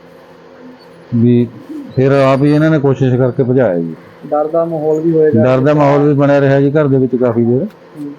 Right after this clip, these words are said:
Speaker 1: ਤੇ ਬਸ ਜੀ ਉਸ ਤੋਂ ਬਾਅਦ ਫਿਰ ਸਾਡੇ ਨਾਲ ਹੋਰ ਕੋਈ ਗੱਲ ਨਹੀਂ ਹੋਈ ਇਹਨਾਂ ਦੀ, ਫਿਰ ਤਾਂ ਅਸੀਂ ਸੁਬਹ ਹੀ ਆ ਕੇ ਦੇਖੇ।
Speaker 2: ਜਿਸ ਤਰ੍ਹਾਂ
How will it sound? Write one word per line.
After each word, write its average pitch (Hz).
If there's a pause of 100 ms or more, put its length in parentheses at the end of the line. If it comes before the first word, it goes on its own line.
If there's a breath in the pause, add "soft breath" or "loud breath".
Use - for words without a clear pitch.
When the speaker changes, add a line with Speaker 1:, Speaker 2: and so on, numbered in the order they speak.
(600)
Speaker 1:
ਤੇ 98 (1300)
ਬਸ 127
ਜੀ 139
ਉਸ 139
ਤੋਂ 139
ਬਾਅਦ 139
ਫਿਰ 120 (840)
ਸਾਡੇ 120
ਨਾਲ 123
ਹੋਰ 110
ਕੋਈ 107
ਗੱਲ 107
ਨਹੀਂ 113
ਹੋਈ 123
ਇਹਨਾਂ 135
ਦੀ, 135 (240)
ਫਿਰ 117
ਤਾਂ 123
ਅਸੀਂ 120
ਸੁਬਹ 120
ਹੀ 139
ਆ 120
ਕੇ 107
ਦੇਖੇ। 90 (440)
Speaker 2:
ਜਿਸ 156
ਤਰ੍ਹਾਂ 196